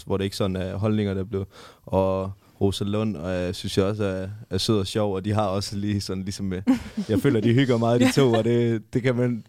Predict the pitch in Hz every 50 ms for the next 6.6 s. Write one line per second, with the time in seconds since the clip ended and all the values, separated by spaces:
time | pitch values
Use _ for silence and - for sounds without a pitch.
0 | - - - 131 120 - 147 131 127 117 120 123 123 123 123 135 143 131 - 120
1 | 113 104 113 107 - 117 107 107 110 107 - - 113 104 101 101 104 107 107 -
2 | _ _ _ - - - - - - - 98 - - 117 107 104 101 - - 120
3 | 117 107 98 95 95 95 95 98 98 101 101 110 113 - - 233 226 214 208 220
4 | 208 107 104 - 127 113 - - 135 131 123 - 131 110 113 113 113 113 110 104
5 | 113 113 120 117 - - - - _ _ _ _ - - 190 202 202 - 226 202
6 | - - 196 180 180 180 175 175 170 170 170 190